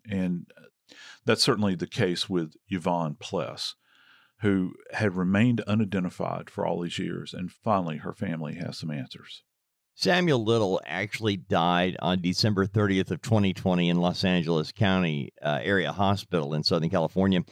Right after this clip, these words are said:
Speaker 2: Uh, the California Department of Corrections and Rehabilitation sources don't indicate a cause of death. And I bring that up only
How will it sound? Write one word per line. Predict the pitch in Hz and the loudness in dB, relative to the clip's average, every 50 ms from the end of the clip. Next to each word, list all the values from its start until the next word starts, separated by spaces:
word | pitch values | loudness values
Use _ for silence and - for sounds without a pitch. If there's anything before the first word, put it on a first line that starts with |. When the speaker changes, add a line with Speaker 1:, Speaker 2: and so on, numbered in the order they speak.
| - - _ _ _ _ - | -20 -20 _ _ _ _ -2
Speaker 2:
Uh, | 69 82 90 | -2 0 0
the | 92 | 0
California | 104 - 143 123 117 104 131 127 120 107 92 | 0 2 2 2 2 2 2 2 4 2 2
Department | 87 95 - 123 123 104 101 107 101 | 0 -2 0 2 2 4 4 4 2
of | 90 - | 2 0
Corrections | - 104 92 87 92 95 - - 113 104 98 | 0 2 4 4 2 2 2 2 4 4 4
and | 90 85 82 | 2 2 0
Rehabilitation | 85 92 101 90 95 92 90 82 - 104 92 92 92 - 95 90 | 2 2 2 2 2 0 0 0 0 0 2 2 2 2 0 0
sources | - - 98 92 90 90 - - 90 90 87 - - - 107 98 _ _ _ _ _ _ - | 0 0 0 0 0 2 0 0 0 0 0 0 -2 -2 -6 -16 _ _ _ _ _ _ 0
don't | 147 143 143 123 | 2 2 2 2
indicate | 113 117 110 104 95 113 101 95 | 2 2 2 0 0 0 0 0
a | 90 80 | 0 0
cause | - 107 92 82 80 78 | 0 2 2 2 0 -2
of | 82 71 - | -6 -8 -4
death. | 92 82 71 69 71 - - | -2 -2 0 0 -2 0 2
And | 87 90 82 - | 2 2 2 2
I | 80 95 90 82 | 0 -2 -2 -2
bring | - - 120 - 123 127 | 0 0 2 4 4 4
that | 123 113 104 | 4 4 4
up | 104 95 - - - | 4 2 2 0 0
only | 107 131 139 135 120 110 101 90 | 2 4 4 4 4 2 2 0